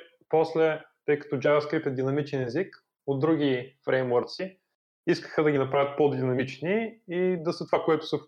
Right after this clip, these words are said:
момента. И в същото време пък енджините, JavaScript енджините, примерно V eight, а, дори и SpiderMonkey, и, и те недоволстваха, че твърде динамичният,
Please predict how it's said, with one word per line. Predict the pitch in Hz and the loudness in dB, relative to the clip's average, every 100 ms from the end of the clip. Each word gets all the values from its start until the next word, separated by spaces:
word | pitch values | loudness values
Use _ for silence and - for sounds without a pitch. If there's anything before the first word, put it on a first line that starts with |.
| - | -8
момента. | 147 139 113 117 - _ _ _ _ _ _ _ _ _ _ _ _ _ _ _ _ _ _ | -2 -2 -2 -10 -12 _ _ _ _ _ _ _ _ _ _ _ _ _ _ _ _ _ _
И | - 147 | -2 0
в | |
същото | 190 202 - 147 | 2 0 0 2
време | 147 170 | 4 2
пък | 170 196 - - - _ - | 2 -2 -4 -14 -20 _ -2
енджините, | 165 151 131 117 - 156 | 0 0 -2 -2 0 2
JavaScript | 139 139 139 135 131 | 4 4 2 -4 -4
енджините, | 139 117 117 113 - 139 | -2 -2 -4 -4 -4 -4
примерно | 135 131 131 123 | -4 -2 -2 -4
V | 123 | -8
eight, | 113 127 143 160 151 - - - - | 0 4 4 2 -6 -20 -20 -20 -4
а, | 123 120 | -2 0
дори | 117 123 143 147 135 123 - | -2 0 2 4 2 -2 -6
и | 120 127 | -6 -6
SpiderMonkey, | - 143 143 117 117 143 143 - 160 160 160 | 0 2 4 2 2 -2 -4 -4 -4 -4 -8
и, | 123 - - | -12 -10 -6
и | 131 131 | -6 0
те | 151 | 2
недоволстваха, | 143 123 139 160 - 180 | 4 4 4 2 0 -6
че | - 170 160 - _ _ _ - | -2 -2 -2 -12 _ _ _ 0
твърде | 156 156 | 2 2
динамичният, | 139 135 131 135 135 123 117 - - | 0 0 0 0 -2 -4 -4 -6 -20